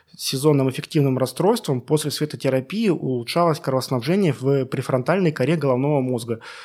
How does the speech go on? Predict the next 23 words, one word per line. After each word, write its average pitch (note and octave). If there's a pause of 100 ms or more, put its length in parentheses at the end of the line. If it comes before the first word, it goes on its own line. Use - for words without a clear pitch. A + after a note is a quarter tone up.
что -
позитивно C3
сказывалось C#3+
на C#3
их C3+
самочувствии. A#2 (580)
Также C#3+
есть C3+
данные C#3+
о C#3+
эффективности B2+
когнитивно-поведенческой C3+
психотерапии, C#3+
которую C#3
можно C3+
спокойно C#3+
сочетать A#2+
и A#2 (340)
с -
фототерапией, D3+
и B2+
в -
совокупности. C#3